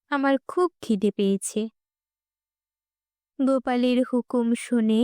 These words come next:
পাচক তাড়াতাড়ি রান্নাঘরে গিয়ে খুদের পায়েস তৈরি করল। আসন বিছিয়ে থালায় পায়েস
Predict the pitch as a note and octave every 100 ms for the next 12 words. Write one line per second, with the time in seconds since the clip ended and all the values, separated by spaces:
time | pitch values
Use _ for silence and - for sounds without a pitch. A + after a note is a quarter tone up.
0 | E4 D4 G#3 - A3+ A3 - A3 G3 G3
1 | F#3+ - G3 G3 G#3+ D#4 D#4 G3+ F#3+ G3
2 | G3+ A3 A3 G#3+ - C#4 C#4+ A#3 - _
3 | _ _ _ _ - A#3+ G#3+ G#3+ G#3 -
4 | F#3+ F3+ G3 D4 - - - G3 F#3+ G3
5 | - F#3+ G3 G3 A3 _ _ _ _ _
6 | _ _ _ _ A#3+ A#3 - B3+ A#3+ A#3
7 | A3 A3 G#3 - - A3 G#3 G#3 B3 E4
8 | - G#3+ F#3+ F#3+ F#3+ F#3+ F#3+ F#3 F#3 G3